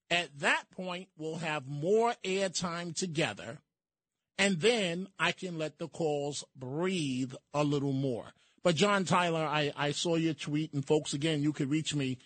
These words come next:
at Dominic T V right now live, and just keep in mind <laughs> that I may very well use some of your, uh,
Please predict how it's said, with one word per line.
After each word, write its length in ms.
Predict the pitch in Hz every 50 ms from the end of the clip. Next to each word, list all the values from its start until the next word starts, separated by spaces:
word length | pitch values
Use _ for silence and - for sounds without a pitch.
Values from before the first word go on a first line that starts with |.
| _ _ _ _ -
at 160 | 180 180 143
Dominic 400 | 135 170 160 160 160 156 147 123
T 220 | - - 151 151 143
V 220 | 135 156 151 139
right 280 | 135 151 156 165 - -
now 240 | 156 156 147 139
live, 800 | 139 139 156 180 185 175 156 139 135 139 139 156 175 151 - - _ _ _ _ _ _ _ -
and 440 | 143 151 147 151 147 151 151 - - -
just 260 | - 160 151 - -
keep 240 | - 185 175 - 190
in 100 | 185 190
mind 420 | 196 214 226 214 196 180 165 151
<laughs> 120 | - -
that 140 | - 175 147
I 40 | 139
may 520 | 147 156 160 151 160 170 175 185 190 185 - -
very 380 | 135 139 151 151 165 185 196 185
well 340 | 165 165 185 208 202 190 170
use 760 | 156 156 175 220 240 214 180 165 160 165 170 151 - - - - _ _ _ _ _ _ _ _ _ _ _ _ _ _ _ - _ _ _
some 220 | - 202 185 185
of 140 | 180 170 139
your, 340 | 151 151 160 151 147 143 - - - _ _ _ _ _ _ _ -
uh, 260 | 143 151 143 135